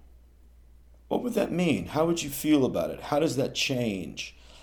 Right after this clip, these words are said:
And, and we need to, to get that aerial view about language. We need to triangulate a little bit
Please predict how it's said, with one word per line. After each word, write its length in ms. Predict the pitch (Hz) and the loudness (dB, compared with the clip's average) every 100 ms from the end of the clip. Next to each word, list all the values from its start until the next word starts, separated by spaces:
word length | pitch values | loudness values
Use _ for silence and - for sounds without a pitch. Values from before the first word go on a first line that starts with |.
| - - - - - - | -20 -20 -20 -20 -18 -2
And, 260 | 120 117 - | 0 0 2
and 160 | 127 123 | 2 4
we 100 | 123 | 4
need 360 | 139 175 190 | 4 4 2
to, 400 | - 147 131 123 | 2 4 6 4
to 180 | - - | 0 -6
get 380 | 95 123 135 135 | 0 2 2 4
that 260 | 120 - - | 0 0 0
aerial 520 | 113 117 113 101 95 | 2 4 4 2 -2
view 340 | 98 113 104 | -2 2 2
about 320 | 95 92 71 | 0 -2 -2
language. 500 | 101 98 95 - - | -2 -2 -2 -4 -6
We 80 | 98 | -2
need 240 | 101 120 139 | 0 0 -2
to 80 | - | -6
triangulate 1300 | - - 123 117 87 104 113 117 113 101 95 85 | -10 -2 0 0 -2 0 2 2 2 2 2 0
a 60 | - | -4
little 300 | 92 98 90 | -2 -2 -2
bit 380 | - 90 87 | -4 -4 -6